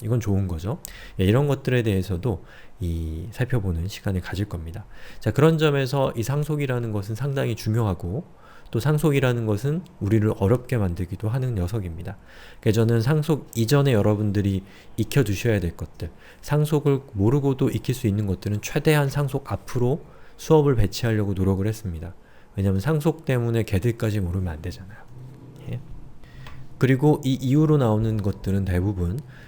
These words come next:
여러분들이 상-, 상속이라고 하는 개념을, 어, 선행해서 이해하고 있을 때 온전하게 이해될 수 있는 것들이기 때문에 혹시 제가 설명드린 이 상속에서 잘 이해가 안 가시면, 어, 다른 책에 나와 있는 상속을 보셔도 되고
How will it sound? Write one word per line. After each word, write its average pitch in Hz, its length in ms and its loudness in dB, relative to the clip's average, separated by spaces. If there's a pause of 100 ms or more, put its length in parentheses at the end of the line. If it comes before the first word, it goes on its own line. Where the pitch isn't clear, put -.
(140)
여러분들이 110 540 4
상-, 143 340 -4
상속이라고 139 800 0
하는 107 200 -2
개념을, 101 560 -2 (600)
어, 82 580 -6
선행해서 160 800 2
이해하고 120 440 0
있을 107 340 -2
때 117 400 -4 (800)
온전하게 120 840 2 (120)
이해될 120 340 4
수 - 160 -4
있는 110 280 0
것들이기 95 420 -4
때문에 90 500 -8 (380)
혹시 - 240 -6
제가 113 220 2
설명드린 120 600 -2
이 95 80 -2
상속에서 120 560 -4
잘 95 260 -2
이해가 107 220 2
안 90 100 -2
가시면, 101 540 -2 (640)
어, 85 240 -2
다른 135 320 2
책에 139 460 0
나와 104 280 2
있는 101 200 0
상속을 113 420 -2
보셔도 95 320 -4
되고 98 480 -8